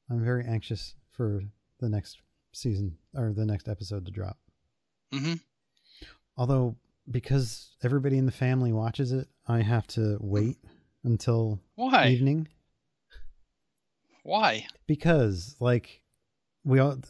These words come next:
Speaker 1: everybody in the house wants to watch it together.
Speaker 2: Oh, whatever.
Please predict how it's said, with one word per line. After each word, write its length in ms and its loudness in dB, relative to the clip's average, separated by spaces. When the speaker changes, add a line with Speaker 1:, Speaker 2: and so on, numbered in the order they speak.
Speaker 1:
everybody 320 2
in 80 4
the 60 2
house 240 0
wants 220 -2
to 60 0
watch 220 0
it 80 -6
together. 440 -4
Speaker 2:
Oh, 100 -4
whatever. 420 2